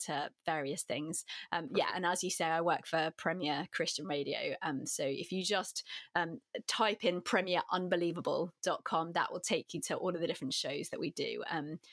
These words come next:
Speaker 1: I think one of the, one of the most interesting shows we do is this debate between a Christian and an atheist. Um,
Speaker 2: Cool.
Speaker 1: and so we have tons of atheist listeners, which is such a joy.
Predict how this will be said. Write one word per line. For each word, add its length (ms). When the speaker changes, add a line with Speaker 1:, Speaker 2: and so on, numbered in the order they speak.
Speaker 1:
I 120
think 320
one 200
of 60
the, 200
one 160
of 60
the 60
most 220
interesting 380
shows 180
we 80
do 100
is 220
this 180
debate 400
between 320
a 40
Christian 680
and 120
an 80
atheist. 720
Um, 300
Speaker 2:
Cool. 340
Speaker 1:
and 120
so 100
we 120
have 180
tons 340
of 80
atheist 400
listeners, 380
which 160
is 100
such 220
a 40
joy. 300